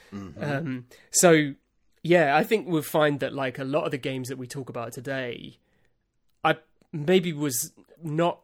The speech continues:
Speaker 2: invested in early on and probably only really got excited about when it was like, "Oh shit, like,
Speaker 1: Oh, nice.
Speaker 2: this thing is coming."
Speaker 1: So that's
Speaker 2: Yeah.
Speaker 1: the, that sounds like the healthier hype to me.
Speaker 2: I think so.
Speaker 1: Yeah.
Speaker 2: I think so. And I, I,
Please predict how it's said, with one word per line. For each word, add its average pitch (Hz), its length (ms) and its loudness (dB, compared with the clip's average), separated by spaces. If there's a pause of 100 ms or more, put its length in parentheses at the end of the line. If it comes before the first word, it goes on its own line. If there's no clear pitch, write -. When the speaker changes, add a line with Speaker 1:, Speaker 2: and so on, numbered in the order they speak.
Speaker 2:
invested 143 580 -2
in 120 380 -8 (100)
early 127 320 -4
on 131 340 -6 (340)
and 127 160 -10
probably 127 380 -6
only 127 280 -6
really 127 400 -8 (100)
got 95 160 -8
excited 95 420 -4
about 120 380 -10
when 131 160 -10
it 120 140 -10
was 127 160 -14
like, - 440 -16 (360)
"Oh 190 100 0
shit, - 480 -2 (220)
like, - 400 -8 (680)
Speaker 1:
Oh, 110 140 -8
nice. 113 240 -4
Speaker 2:
this 180 180 0
thing 208 220 4
is 170 100 2
coming." 110 460 -10 (300)
Speaker 1:
So 127 80 -10
that's 127 120 -4
Speaker 2:
Yeah. 120 140 -6
Speaker 1:
the, - 140 -12
that 233 180 -4
sounds 190 240 -6
like - 140 -8
the 104 80 -10
healthier 78 520 -10
hype 71 260 -14
to - 120 -20
me. - 220 -20 (280)
Speaker 2:
I 269 100 0
think 254 220 4
so. - 400 -6 (340)
Speaker 1:
Yeah. - 140 -16
Speaker 2:
I 180 60 -2
think 214 180 0
so. 131 300 -4
And 196 120 0
I, 226 200 -2
I, 214 100 -8